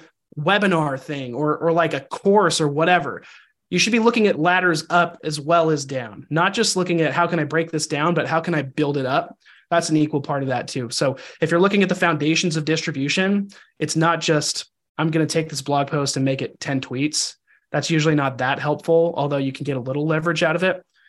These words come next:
It does help with the quantity game if you're trying to tweet a lot, but it's not the end all be all. You have to look at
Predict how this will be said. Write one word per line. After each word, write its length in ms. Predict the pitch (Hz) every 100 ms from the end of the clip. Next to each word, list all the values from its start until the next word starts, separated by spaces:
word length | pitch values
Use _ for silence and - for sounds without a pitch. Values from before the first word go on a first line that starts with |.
| _
It 100 | 165
does 200 | 202 226
help 160 | 226
with 100 | 208
the 80 | 180
quantity 440 | 165 170 165 156 156
game 260 | 143 143
if 80 | 135
you're 80 | 139
trying 220 | - 143
to 60 | 131
tweet 340 | - 156 139
a 40 |
lot, 320 | 123 104 110 - _ _ _ _
but 320 | 139 131 - -
it's 180 | 156
not 180 | 185 165
the 120 | 160
end 160 | 143 151
all 140 | 131
be 200 | 131 139
all. 220 | 127 110 - - -
You 100 | 156
have 160 | 165
to 80 | 175
look 200 | 170 165
at 240 | 151 139